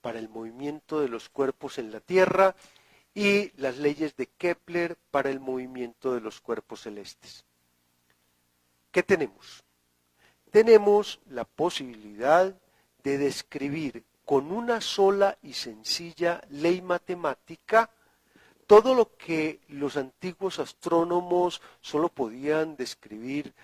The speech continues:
a partir de complicadísimos sistemas de epiciclos.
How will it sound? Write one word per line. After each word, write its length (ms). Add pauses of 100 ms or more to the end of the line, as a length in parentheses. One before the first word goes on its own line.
(140)
a 60
partir 440
de 200
complicadísimos 1200
sistemas 800
de 160
epiciclos. 800